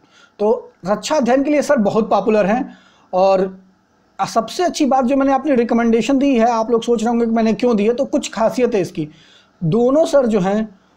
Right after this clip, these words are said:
वो अपने अपने फील्ड में एकदम जिसको धुरंधर कहते हैं वो हैं। और सर का भी मोबाइल नंबर आपको यहाँ मिल रहा जाएगा, आप इस पर कॉन्टैक्ट करके सर से बात कर सकते हैं। और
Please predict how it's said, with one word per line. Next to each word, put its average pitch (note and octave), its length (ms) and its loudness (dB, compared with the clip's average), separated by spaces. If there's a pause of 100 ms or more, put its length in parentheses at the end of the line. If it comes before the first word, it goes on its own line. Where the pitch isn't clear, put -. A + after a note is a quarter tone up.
(120)
वो A3 120 0
अपने C#4+ 340 -2
अपने C#4+ 220 2
फील्ड C4 300 0
में C#4 100 2
एकदम A3 520 0
जिसको A3+ 240 0
धुरंधर G#3 400 2
कहते A#3+ 280 0
हैं A#3+ 100 2
वो G#3+ 240 2
हैं। D3 280 -6 (320)
और G#3+ 140 0
सर C4+ 200 0
का C#4 120 0
भी C4 140 0
मोबाइल B3+ 380 2
नंबर B3 260 2
आपको B3 300 0
यहाँ A#3 140 2
मिल A3+ 220 2
रहा A3 140 4
जाएगा, G3 340 2
आप A3 340 -4
इस A3 100 -4
पर C4 120 0
कॉन्टैक्ट A#3 440 -2
करके G#3+ 360 0 (500)
सर A#3 140 0
से A3 160 -2
बात A3 260 0
कर A#3 100 0
सकते G#3 280 -4
हैं। G#3 340 -4 (320)
और G3 360 0